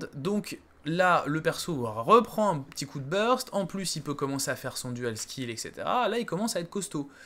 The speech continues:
Euh... Il est costaud, mais ça reste une sept étoiles, du coup pas ouf, parce qu'on voit qu'Olive fait quand même, euh, en un coup, elle fait mille cinq cents pour cent, elle débuffe la défense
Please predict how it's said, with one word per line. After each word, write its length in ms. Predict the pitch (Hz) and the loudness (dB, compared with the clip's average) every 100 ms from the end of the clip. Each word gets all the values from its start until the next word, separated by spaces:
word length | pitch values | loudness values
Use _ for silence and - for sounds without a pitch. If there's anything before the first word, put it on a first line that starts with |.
| - - - | -20 -20 -10
Euh... 1400 | 113 110 104 107 104 104 104 104 104 101 98 92 87 65 50 - 57 - 55 52 50 67 - | -6 -4 -4 -4 -2 -2 -2 -2 -2 -4 -6 -6 -6 -8 -8 -12 -14 -16 -16 -18 -18 -18 -16
Il 60 | |
est 60 | - | -14
costaud, 580 | 143 131 226 262 247 151 | -8 -4 0 2 0 -4
mais 680 | 123 120 127 180 226 233 196 156 | -8 -8 -4 0 2 0 -4 -12
ça 560 | - - - - - | -16 -14 -14 -14 -2
reste 260 | 151 175 - | -2 -2 -6
une 80 | 120 | -10
sept 240 | - 113 | -10 -10
étoiles, 300 | 113 190 185 | -2 0 0
du 80 | 135 | -4
coup 140 | 185 | -6
pas 180 | 170 123 | 0 2
ouf, 200 | 208 220 | 2 -2
parce 160 | 123 - | -8 -8
qu'on 120 | 131 | -2
voit 140 | 165 | -2
qu'Olive 280 | 165 139 185 | 0 -4 -4
fait 160 | - - | -8 -6
quand 140 | 120 | -2
même, 260 | 170 185 180 - - - - | -2 -2 -6 -14 -20 -18 -8
euh, 180 | 123 120 - | -2 -2 0
en 160 | 139 | 0
un 120 | 143 | 0
coup, 320 | 143 208 254 - - - - - _ _ _ - | -2 -2 -2 -4 -14 -20 -20 -20 _ _ _ -4
elle 140 | 127 | -4
fait 300 | - 147 143 _ _ _ _ _ _ | -4 -6 -8 _ _ _ _ _ _
mille 200 | 143 180 | -4 -2
cinq 140 | 165 170 | 0 -2
cents 180 | - 135 | -2 -6
pour 200 | 127 - | -6 -4
cent, 280 | 185 262 - - _ _ _ _ | -2 -4 -8 -20 _ _ _ _
elle 160 | 170 170 | -2 0
débuffe 560 | 170 165 160 - - - - - - - | 2 6 4 2 -12 -18 -20 -20 -20 -6
la 140 | 131 | -2
défense 640 | 131 139 - 143 139 - | -2 -2 -4 -4 -4 -6